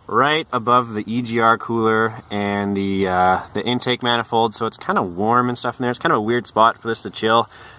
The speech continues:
Just kinda clips into this little hose clampy thing here. But, um, yeah, so anyways, if you're having problems with your Volkswagen stuttering under gas, uh,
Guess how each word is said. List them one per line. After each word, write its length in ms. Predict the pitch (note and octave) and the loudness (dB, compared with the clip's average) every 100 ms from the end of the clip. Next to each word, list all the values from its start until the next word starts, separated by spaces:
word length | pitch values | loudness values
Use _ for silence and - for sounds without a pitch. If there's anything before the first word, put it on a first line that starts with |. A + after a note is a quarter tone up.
| - | -10
Just 160 | B2+ | -6
kinda 180 | - A2 | -4 -6
clips 360 | - B2 - A#2 | -8 -12 -10 -6
into 140 | G#2+ | -4
this 240 | G2+ G2 A2 | -4 -2 -2
little 300 | G2 F#2+ - - - - - - - - _ | 0 0 -4 -16 -18 -16 -16 -16 -18 -18 _
hose 400 | - G#2 G#2+ G#2 | -12 -10 -10 -12
clampy 540 | - G#2+ G#2+ - G#2 | -8 -8 -8 -8 -10
thing 240 | G2+ A2 G#2+ | -6 -4 -4
here. 260 | A2 A2 | -2 -2
But, 340 | G2+ F#2+ F#2 - | 0 0 0 0
um, 400 | G2+ G2+ G2 F#2 - - _ - - - - - - - | 2 2 0 -4 -14 -20 _ -20 -20 -18 -18 -18 -20 -2
yeah, 160 | F#3+ B2 | 0 0
so 160 | - | -4
anyways, 480 | E3 B2+ B2+ - - - - - | -4 -2 -4 -8 -14 -20 -16 -6
if 200 | A#2+ - | -6 -2
you're 120 | B2 | 0
having 340 | C#3 C#3+ D3 | 2 2 0
problems 560 | C3+ C#3+ C#3+ D3+ D3 C3 | 2 4 6 2 -4 -4
with 280 | B2+ B2+ B2 | -4 -4 -4
your 480 | B2 B2 B2 A#2 - - - - - - - | -2 2 2 -2 -6 -20 -20 -20 -20 -14 -4
Volkswagen 880 | C3+ C#3 C#3+ C#3 C3+ C3 B2+ B2+ A#2 - | -4 -2 -2 0 0 -4 -6 -6 -10 -18
stuttering 600 | - - D3 D#3+ D#3 D3+ | -16 -8 -4 -2 -2 -2
under 240 | D3 C3 A#2+ | -4 -6 -8
gas, 640 | A2 A#2+ C3 C#3+ - - - - - | -8 -6 -6 -8 -12 -20 -20 -14 -10
uh, 480 | A2 A2 A2 A2 | -6 -6 -4 -4